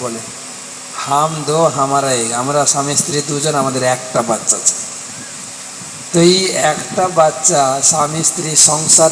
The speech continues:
চালাতে হিমশিম খেয়ে যাচ্ছে। ভগবান দেখিয়েছেন, ভগবান কৃষ্ণ বৃন্দাবনে তিনি বাল্যলীলা করেছেন,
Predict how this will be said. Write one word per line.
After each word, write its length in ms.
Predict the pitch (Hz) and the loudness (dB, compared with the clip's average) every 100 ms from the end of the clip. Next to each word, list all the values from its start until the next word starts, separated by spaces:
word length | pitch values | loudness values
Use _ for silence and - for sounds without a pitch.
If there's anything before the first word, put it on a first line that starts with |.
| - | 4
চালাতে 380 | 160 151 147 175 | 2 2 0 -2
হিমশিম 580 | 131 151 175 - 175 156 | -2 0 2 2 2 0
খেয়ে 180 | 135 113 | -6 -4
যাচ্ছে। 360 | - - - - - - - - - - - - - - - - - 123 117 | -4 -4 -6 -12 -12 -14 -12 -10 -10 -10 -12 -12 -12 -12 -12 -14 -14 -12 -6
ভগবান 540 | 120 135 147 160 165 160 | 2 2 4 4 4 2
দেখিয়েছেন, 600 | 139 143 - 147 127 117 - 110 | 0 0 0 0 0 0 -2 -4
ভগবান 460 | 113 135 139 139 139 | -6 -2 0 0 0
কৃষ্ণ 400 | 135 127 - 139 | 0 2 2 0
বৃন্দাবনে 720 | 131 135 135 139 143 143 139 143 - - - - - - - - | -2 -2 0 0 0 -2 -4 -6 -10 -12 -12 -8 -6 -6 -8 -4
তিনি 180 | 143 | -2
বাল্যলীলা 640 | 139 131 135 143 147 143 143 | 0 2 2 2 0 0 -2
করেছেন, 540 | 143 139 135 - 139 | 0 -2 2 0 0